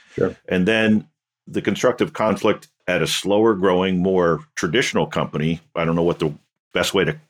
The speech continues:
Speaker 2: classify that type of company would be,
Speaker 1: Mm-hmm.
Speaker 2: has to be there as well, right? You, you need to, no matter,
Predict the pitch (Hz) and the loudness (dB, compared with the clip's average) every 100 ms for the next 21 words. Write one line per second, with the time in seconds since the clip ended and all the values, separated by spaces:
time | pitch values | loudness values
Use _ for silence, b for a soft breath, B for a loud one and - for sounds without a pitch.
0 | - 110 107 87 87 82 80 76 90 - | -4 -2 0 -2 0 2 2 0 -2 -2
1 | 76 85 78 76 76 78 87 - B 113 | -2 -2 0 -2 -2 0 -2 -4 B 0
2 | 151 220 - 135 - 123 131 120 120 110 | 2 0 -2 -2 -2 0 2 4 4 2
3 | 110 170 80 73 _ _ - 95 117 120 | 2 2 2 -2 _ _ -2 0 2 2
4 | 117 113 113 131 135 123 120 - 117 120 | 2 2 4 4 2 0 0 2 2 4
5 | 120 107 | 4 2